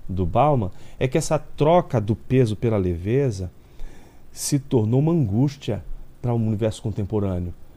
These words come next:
Ou seja, se a gente tava cansado do peso do dever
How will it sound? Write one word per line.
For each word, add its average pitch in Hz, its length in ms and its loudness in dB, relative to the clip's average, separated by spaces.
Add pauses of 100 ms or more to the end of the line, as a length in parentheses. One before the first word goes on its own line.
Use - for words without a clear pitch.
(280)
Ou 127 100 2
seja, 117 420 0 (280)
se - 380 -2
a 127 80 6
gente 135 220 2
tava 135 200 2
cansado 131 520 0
do 123 100 0
peso 127 300 2
do 117 80 6
dever 101 400 2